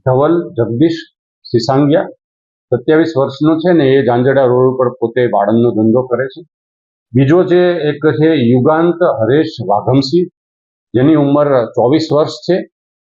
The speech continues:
અને, અ, એ હાલ બી એસ સી આઈ ટી નું છેલ્લા વર્ષમાં એટીકેટીના કારણે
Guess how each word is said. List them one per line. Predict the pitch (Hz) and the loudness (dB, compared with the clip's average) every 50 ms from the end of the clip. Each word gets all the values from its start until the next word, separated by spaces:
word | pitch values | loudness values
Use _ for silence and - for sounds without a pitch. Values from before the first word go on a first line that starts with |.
| _ _ _ | _ _ _
અને, | 120 127 139 143 147 143 139 139 139 143 - - 123 | 0 2 2 2 2 2 0 0 -2 -6 -8 -4 -2
અ, | 127 123 127 127 127 127 123 123 123 _ _ _ _ _ _ _ _ _ _ - | -2 0 0 0 0 0 -2 -4 -6 _ _ _ _ _ _ _ _ _ _ -2
એ | 139 147 151 151 | 0 2 2 2
હાલ | 151 147 - _ _ _ - 110 131 151 160 156 160 | 0 -2 -6 _ _ _ -2 0 0 2 2 2 0
બી | 110 107 120 131 151 | 0 2 2 4 4
એસ | 170 180 | 4 2
સી | 180 - - 180 185 | 0 0 0 0 2
આઈ | - 143 143 151 | 2 0 0 0
ટી | 143 147 160 156 160 | -2 0 0 2 4
નું | 160 160 160 156 | 4 2 2 0
છેલ્લા | - 139 135 143 147 | -2 -2 0 0 2
વર્ષમાં | 135 127 127 127 - 139 147 143 127 | 0 0 -4 -6 -4 -2 -2 0 0
એટીકેટીના | 120 123 143 131 123 131 120 139 143 135 139 131 | -2 -2 -2 -2 -2 -2 0 0 0 0 0 0
કારણે | - 127 120 123 127 131 131 | 0 -2 0 0 0 0 -2